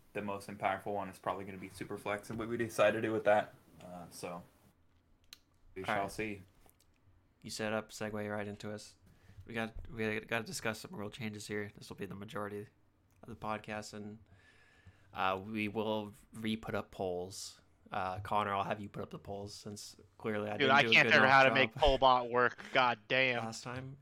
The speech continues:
Speaker 2: We should
Speaker 3: I'll have
Speaker 2: probably
Speaker 3: to
Speaker 2: make
Speaker 3: figure
Speaker 2: a
Speaker 3: it out.
Speaker 2: poll text channel too in the league so it doesn't just flood the general chat.
Speaker 3: Yeah, I was trying to
Speaker 2: But,
Speaker 3: find him
Speaker 2: uh,
Speaker 3: afterwards and I didn't realize
Speaker 2: yeah.
Speaker 3: what section it was in. Yeah, yeah, yeah.
Speaker 2: But,
Speaker 3: Good
Speaker 2: uh,
Speaker 3: call.
Speaker 2: first is, we had some rule changes I threw out that I feel like, um, there was clear decisions on how the league wanted to go.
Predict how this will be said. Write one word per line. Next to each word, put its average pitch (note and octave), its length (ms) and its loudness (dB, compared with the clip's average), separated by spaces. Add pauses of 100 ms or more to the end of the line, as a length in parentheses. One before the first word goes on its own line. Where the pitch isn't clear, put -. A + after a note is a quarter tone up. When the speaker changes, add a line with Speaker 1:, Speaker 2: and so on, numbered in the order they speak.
Speaker 2:
We B2+ 80 -6
should A#2 180 -10
Speaker 3:
I'll C#3+ 100 -2
have C#3 100 -2
Speaker 2:
probably C#3 80 -2
Speaker 3:
to B2 60 -6
Speaker 2:
make A2 100 -4
Speaker 3:
figure G2+ 120 -10
Speaker 2:
a G#2 60 -4
Speaker 3:
it - 40 -4
out. G2+ 40 -8
Speaker 2:
poll G2+ 300 -4
text - 320 -10
channel F#2+ 340 -10
too F#2+ 300 -12
in F2+ 80 -12
the F#2 80 -10
league F#2+ 260 -10
so - 80 -14
it - 60 -18
doesn't F#2+ 240 -10
just G2 160 -12
flood F#2+ 340 -10
the G2+ 60 -14
general G2+ 340 -10
chat. B2 320 -12 (180)
Speaker 3:
Yeah, B2 320 -2
I B2 40 -14
was C#3 80 -4
trying G3 140 2
to - 40 0
Speaker 2:
But, - 40 -20
Speaker 3:
find D3+ 200 8
him C#3+ 80 2
Speaker 2:
uh, C3 40 4
Speaker 3:
afterwards D3 420 0
and C3+ 80 4
I - 20 6
didn't C3 140 2
realize B2 220 0
Speaker 2:
yeah. G2 100 -4
Speaker 3:
what A2+ 140 -2 (220)
section B2+ 360 -4
it G#2+ 40 -8
was C3 140 -10
in. C#3 220 -10
Yeah, F2+ 100 -14
yeah, - 200 -12
yeah. C3+ 120 -12
Speaker 2:
But, A#2 120 -10
Speaker 3:
Good A2 80 -10
Speaker 2:
uh, - 100 -10
Speaker 3:
call. - 160 -14 (420)
Speaker 2:
first C#3 240 -4
is, - 260 -8 (440)
we B2+ 100 -2
had B2+ 160 0
some A#2 160 -4
rule A2+ 160 0
changes A2 300 -2
I G#2+ 80 -2
threw G#2+ 240 -2
out G#2+ 180 -2 (140)
that A2 100 -6
I - 60 -8
feel G#2+ 180 -6
like, G2+ 260 -8 (360)
um, F#2 400 -6
there G#2 100 -4
was G2+ 180 -6
clear A2+ 300 -4
decisions G#2 480 -6
on G2+ 100 -6
how G2+ 180 -6
the G2 60 -10
league G2+ 240 -8
wanted G#2 260 -8
to - 60 -12
go. A2 340 -10